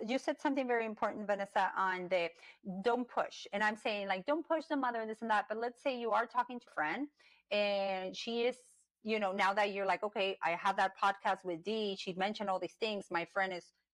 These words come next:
kinda having some symptoms that are more severe."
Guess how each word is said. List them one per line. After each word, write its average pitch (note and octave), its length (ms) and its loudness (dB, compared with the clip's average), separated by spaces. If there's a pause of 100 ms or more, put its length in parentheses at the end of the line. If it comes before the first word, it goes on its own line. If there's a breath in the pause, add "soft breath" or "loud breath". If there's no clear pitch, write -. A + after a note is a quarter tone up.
kinda C#4+ 200 2
having F#3+ 520 -2
some D#3+ 400 -2 (320 soft breath)
symptoms G#3+ 500 -4
that F#3+ 100 2
are F3+ 120 2
more F#3 220 0
severe." F#3 760 2